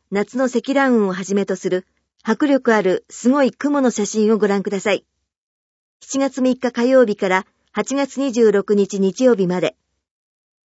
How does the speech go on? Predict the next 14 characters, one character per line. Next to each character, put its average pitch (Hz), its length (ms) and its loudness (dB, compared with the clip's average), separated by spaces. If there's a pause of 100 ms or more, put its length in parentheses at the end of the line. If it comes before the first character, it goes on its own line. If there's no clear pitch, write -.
風 269 180 -2
景 262 220 2
写 247 140 -4
真 226 260 -2
家、 - 240 -6 (320)
瀬 220 180 2
戸 285 80 0
豊 277 280 0
彦 254 180 -4
さ 220 140 -4
ん 202 80 -2
に 196 100 0
よ 185 100 0
る 180 180 -2